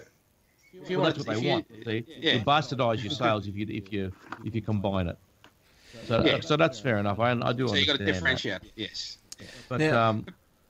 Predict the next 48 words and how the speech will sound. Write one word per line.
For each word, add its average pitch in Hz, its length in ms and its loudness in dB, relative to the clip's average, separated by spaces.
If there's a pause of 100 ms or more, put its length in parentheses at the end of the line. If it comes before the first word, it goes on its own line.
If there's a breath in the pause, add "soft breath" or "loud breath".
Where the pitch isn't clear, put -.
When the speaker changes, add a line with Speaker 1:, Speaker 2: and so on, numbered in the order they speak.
(500)
Speaker 3:
yes. 135 400 0 (160)
Speaker 2:
yeah, 151 160 2
I 196 100 6
just 226 220 2
hope 143 280 4 (360)
that, - 160 -2 (260)
Michael, 170 380 0
I 160 80 4
don't 147 100 2
know 113 120 0
if 107 100 -6
you 120 160 -2
agree 117 240 0
with 113 80 0
me 113 80 2
on 104 80 2
this 101 160 -4
one. 117 180 0 (280)
A 110 60 -2
few 190 240 6
weeks 127 260 4
ago, 113 200 4
maybe 110 300 4
a 98 40 2
year 113 280 2
ago, 98 140 0
I 101 40 0
can't 101 180 -4
remember 92 200 -2
now, 95 160 0
that, 104 140 -2 (420 soft breath)
uh, 107 220 4 (120)
I 139 260 2 (220)
went 120 220 0
hard 117 360 4
at 98 200 -2 (140)
the, 104 380 -2 (160)
the 104 220 -2
MacBooks 110 520 -2
that - 100 -10
were 95 140 -8
released 90 400 -8 (580)
and 101 160 0
how 104 180 2
Speaker 1:
Yeah. 107 160 2
Speaker 2:
underpowered 98 480 0
they 95 120 -4
were. 90 260 -4